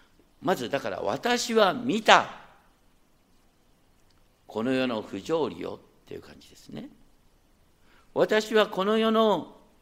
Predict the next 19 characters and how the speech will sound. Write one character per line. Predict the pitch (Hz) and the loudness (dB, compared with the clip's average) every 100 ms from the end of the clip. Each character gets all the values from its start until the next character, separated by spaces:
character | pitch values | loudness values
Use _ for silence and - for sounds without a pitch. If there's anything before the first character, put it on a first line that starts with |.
| _ _ _ _ 120 | _ _ _ _ 0
虚 | 170 208 | 2 2
し | 202 220 185 131 | 0 0 2 0
い | - - - | -6 -20 -12
働 | 135 139 156 156 | -8 -4 -2 -4
き | - 135 | -6 -10
を | - - | -10 -8
見 | 147 185 | -6 -2
た。 | 123 90 - - _ _ _ _ _ _ _ _ _ _ _ | -4 -6 -12 -20 _ _ _ _ _ _ _ _ _ _ _
で | 214 | 2
も | 233 | 4
同 | 190 208 214 | 6 8 8
時 | 208 196 | 6 0
に、 | 180 127 - - - _ _ _ _ - | -2 -2 -6 -20 -20 _ _ _ _ -6
私 | 113 139 151 - | -4 0 -2 -2
は | 127 107 | -2 0
見 | 131 | 0
た。 | 139 - - _ _ _ _ - | -2 -8 -14 _ _ _ _ 4
神 | 202 196 139 | 6 6 4
が | 123 98 - | 4 4 -2